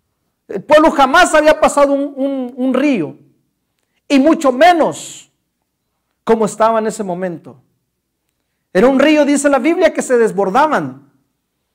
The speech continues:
Era el momento, era el tiempo, hermanos, donde venían las crecientes y se llenaba ese río. Pero iba a haber algo, eh, milagroso en ese lugar.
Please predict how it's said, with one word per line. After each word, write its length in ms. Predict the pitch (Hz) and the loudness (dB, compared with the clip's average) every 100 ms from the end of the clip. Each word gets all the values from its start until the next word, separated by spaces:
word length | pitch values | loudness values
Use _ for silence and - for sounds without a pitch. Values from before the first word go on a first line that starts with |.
| _ _ _ _ _ | _ _ _ _ _
Era 140 | 175 240 | -2 0
el 80 | 269 | 2
momento, 680 | 254 285 311 302 302 277 285 | 2 2 2 2 2 2 0
era 160 | 240 | 0
el 100 | 269 | 0
tiempo, 400 | - 277 311 302 | 0 0 0 2
hermanos, 480 | 277 262 294 302 226 - _ - | 0 2 0 -2 -4 -18 _ -2
donde 680 | 220 240 240 226 170 - _ _ _ _ _ | 0 2 2 2 -2 -10 _ _ _ _ _
venían 380 | 208 208 226 294 | 0 2 2 0
las 140 | 285 | 0
crecientes 1120 | 277 240 - 254 320 294 - 160 - - - _ _ _ _ _ _ _ - | 0 -2 -2 0 2 2 0 -4 -6 -20 -20 _ _ _ _ _ _ _ -10
y 100 | 185 | -6
se 160 | 254 | -2
llenaba 440 | 214 220 285 349 277 | -2 0 0 2 0
ese 200 | 202 220 | 0 -2
río. 440 | 170 165 139 117 _ _ _ _ _ _ _ _ _ _ _ _ _ | -2 -6 -6 -12 _ _ _ _ _ _ _ _ _ _ _ _ _
Pero 160 | 247 262 | 2 4
iba 140 | 302 | 4
a 20 | |
haber 140 | 294 302 | 6 6
algo, 520 | 302 302 302 - - _ - | 6 4 4 0 -14 _ 0
eh, 500 | 233 233 - _ _ - | 2 2 0 _ _ -2
milagroso 760 | 269 269 180 262 339 339 277 | 0 2 0 2 2 2 -2
en 80 | 233 | -2
ese 180 | 233 240 | -2 -2
lugar. 560 | 214 208 240 156 131 | -2 -2 -2 -4 -10